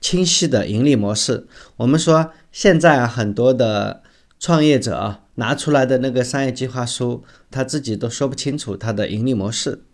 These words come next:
所以 Airbnb 啊，它一开始就有清晰的盈利模式，还是非常难能可贵的。Airbnb 的竞争优势啊，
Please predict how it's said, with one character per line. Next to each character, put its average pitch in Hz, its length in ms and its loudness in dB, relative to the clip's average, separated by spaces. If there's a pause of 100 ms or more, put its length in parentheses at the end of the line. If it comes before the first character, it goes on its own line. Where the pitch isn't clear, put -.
(140)
所 131 260 4
以 127 280 4
Airbnb 156 760 4
啊， 104 300 -4
它 135 240 -2
一 - 80 -2
开 170 180 0
始 175 180 -4
就 127 140 0
有 98 200 0
清 151 280 0
晰 151 200 -2
的 113 120 0
盈 107 140 -2
利 117 80 -4
模 101 160 -4
式， 101 280 -6 (260)
还 117 120 -4
是 127 140 -2
非 151 140 2
常 131 200 0
难 107 140 0
能 135 160 2
可 95 180 -6
贵 147 200 4
的。 - 160 -4 (1000)
Airbnb 180 720 4
的 117 480 2
竞 185 260 6
争 185 200 2
优 185 200 4
势 - 220 0
啊， 104 320 -2